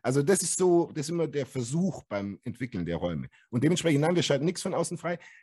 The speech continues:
Der Karaoke-Part darin, sagen wir so, der ist eher im Bonusbereich anzusiedeln. Also sie würden diesen Raum auch schaffen, auch wenn sie Scheiße singen. Ähm, aber das macht so viel Freude und wir haben dafür extra Zeit eingeräumt, also auch, dass es da kein Logikproblem gibt.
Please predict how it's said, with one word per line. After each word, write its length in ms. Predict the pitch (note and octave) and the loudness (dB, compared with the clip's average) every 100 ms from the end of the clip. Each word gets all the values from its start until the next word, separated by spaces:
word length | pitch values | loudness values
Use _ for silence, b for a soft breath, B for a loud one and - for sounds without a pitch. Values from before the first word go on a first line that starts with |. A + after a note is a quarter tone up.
| _ - | _ -2
Der 100 | A#2 | 0
Karaoke-Part 840 | C3+ A#2+ A2 F3 F3 C#3+ G2 F#2+ | 2 2 4 4 2 0 0 0
darin, 380 | E2+ D#2+ G#2 D#3+ B | -2 -2 -4 -6 B
sagen 240 | - C#3+ C#3 | 0 2 2
wir 120 | A#2+ | 0
so, 220 | C3+ D#3+ | 2 0
der 280 | B2+ B2+ - | 2 0 0
ist 260 | A#2+ - | -4 -6
eher 400 | D#3 D#3+ D#3 C#3+ - b b | 0 0 0 -6 -10 b b
im 260 | - C#3 B2 | -4 -4 0
Bonusbereich 640 | D#3 G3 C3+ G#2 F2 F2+ D2+ | 2 2 0 -2 -4 -6 -6
anzusiedeln. 720 | F#2+ - E2 E2+ E2 G2+ - | -8 -6 -6 -4 -4 -4 -4
Also 220 | A2+ A#2+ | -2 -2
sie 260 | A#2+ C3+ C3 | 0 0 6
würden 400 | F3+ G#3+ G#3+ E3+ | 8 8 8 2
diesen 240 | E3+ D3+ | 0 0
Raum 260 | C3 D3 C#3 | 2 2 0
auch 140 | - | -2
schaffen, 420 | - C#3+ - E3 | -2 -4 -4 -6
auch 220 | A#2 B2 | -4 -4
wenn 120 | B2+ A2 | -2 -2
sie 80 | |
Scheiße 340 | G#2+ A2+ E3 D3+ | -2 -2 -2 -4
singen. 320 | D3 G#3 B3 _ b b b - | -4 -4 -8 _ b b b -2
Ähm, 400 | C3 A#2+ A#2 - B - | 2 2 2 -2 B 0
aber 180 | B2+ | 2
das 180 | B2 C#3 | 2 2
macht 260 | D3 C3 A2+ | 0 -2 0
so 160 | D#3 | 0
viel 180 | G#3+ A3 | 0 -4
Freude 540 | - - A#2 B2 D3+ C3 | -8 0 2 2 0 -4
und 100 | A#2+ | -2
wir 100 | A2+ | -2
haben 120 | C3 | -2
dafür 460 | A#2 - C3 C3 - | -4 -6 -6 -6 -6
extra 380 | C#3 - G#2+ | -6 -4 -4
Zeit 240 | - C#3+ - | 0 0 0
eingeräumt, 440 | E3 E3 D#3 E3+ | -2 0 0 0
also 160 | G#2+ G#2 | -2 -4
auch, 140 | A2 | -6
dass 160 | A2+ A2+ | -6 -6
es 140 | A2+ | -2
da 140 | A#2+ A#2+ | 0 0
kein 240 | A#2+ A2+ | 0 0
Logikproblem 840 | A#2 D3 D3+ - C3 B2+ D#3 D#3 | 0 -2 -4 -6 -6 -2 -2 -4
gibt. 320 | E3 - _ | -8 -14 _